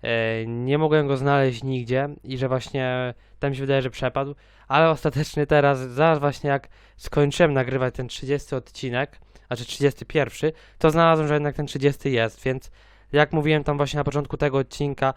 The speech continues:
zaraz będę w sumie mówił, e, na początku tego odcinka trzydziestego pierwszego,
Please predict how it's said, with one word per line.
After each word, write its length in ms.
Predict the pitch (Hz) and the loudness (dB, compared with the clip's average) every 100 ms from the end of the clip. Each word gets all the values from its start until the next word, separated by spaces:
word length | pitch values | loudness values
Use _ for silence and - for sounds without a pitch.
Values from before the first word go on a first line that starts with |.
| - - | -6 -14
zaraz 260 | 120 143 131 | 2 4 4
będę 200 | 117 113 | 0 -6
w 40 | |
sumie 220 | - 135 | -8 -6
mówił, 320 | 123 120 123 131 - - - | -2 0 0 -2 -6 -20 -8
e, 200 | 117 110 | -6 -4
na 120 | 123 | -6
początku 340 | 120 151 135 127 | -6 -6 -6 -2
tego 340 | 135 127 131 | 0 2 2
odcinka 760 | 123 - - 135 127 127 120 120 | 0 -6 -6 -6 0 2 2 0
trzydziestego 680 | - 127 123 - 131 120 123 | -4 -2 -4 -2 -2 0 -2
pierwszego, 560 | 131 120 - 143 135 | -2 -2 0 0 0